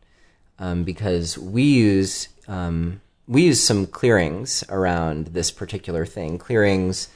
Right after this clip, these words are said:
that are meant to, on a, on an energetic and on a spiritual level,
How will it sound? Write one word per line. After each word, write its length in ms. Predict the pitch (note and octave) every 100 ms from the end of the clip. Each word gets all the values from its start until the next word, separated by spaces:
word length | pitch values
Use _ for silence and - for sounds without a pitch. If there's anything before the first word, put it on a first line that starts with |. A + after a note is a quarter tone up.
| _ _ -
that 120 | F#2+
are 100 | F2+
meant 680 | F2+ F#2 G2 F#2+ - - -
to, 640 | - - G#2 F2+ F2+ E2 E2+ - _ _ _ -
on 340 | G2 G2 F#2+
a, 340 | F2 E2+ E2+ B1+
on 140 | F#2+
an 120 | G2+ F#2+
energetic 680 | G#2 A2 F#2+ G2 G2 F#2 G2
and 80 |
on 100 | F2+ E2+
a 40 |
spiritual 760 | - - A2 B2 - F#2+ F2
level, 680 | E2+ F2+ E2+ E2+ D#2 D#2+ F#2+